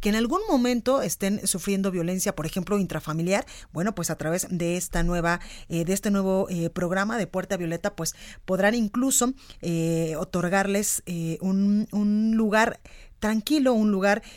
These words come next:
eh, seguro donde estar, eh, a estas mujeres que están sufriendo violencia. Por su parte, el titular de la Secretaría de Seguridad Pública y Protección Ciudadana, Alfonso Durazo, informó que hoy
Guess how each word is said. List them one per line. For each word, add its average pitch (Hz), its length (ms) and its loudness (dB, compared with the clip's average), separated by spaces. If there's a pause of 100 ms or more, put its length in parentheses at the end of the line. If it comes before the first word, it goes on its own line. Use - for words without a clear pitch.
(120)
eh, 165 260 0
seguro 233 540 2
donde 196 460 0
estar, 175 400 -2 (280)
eh, 151 460 -4
a 165 140 -4
estas 165 260 -6
mujeres 156 300 -8
que - 60 -14
están 160 160 -8
sufriendo 165 360 -4
violencia. 233 580 0
Por 196 140 -2
su 208 160 -2
parte, 277 400 0 (240)
el 202 140 -2
titular 196 440 2
de 196 180 2
la 170 100 -2
Secretaría 175 480 -4
de 185 80 -2
Seguridad 170 360 -2 (360)
Pública 269 380 0
y - 20 -12
Protección - 400 -10
Ciudadana, 170 360 0
Alfonso 202 380 -2
Durazo, 185 400 -2 (240)
informó 269 540 4
que 269 180 4
hoy 330 220 6